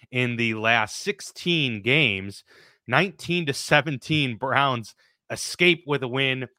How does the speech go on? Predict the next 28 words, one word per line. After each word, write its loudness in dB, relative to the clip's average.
Huge -4
performance -4
from -8
their 0
defense. -2
Obviously, -2
Deebo -4
Samuel, -2
uh, -4
and -6
Christian -8
McCaffrey 0
left 0
this -6
game -6
early, -4
so -8
some -10
big 0
injuries -6
there -2
for -14
the -16
forty-niners -4
side, -2
but -10
no 0
excuses. -6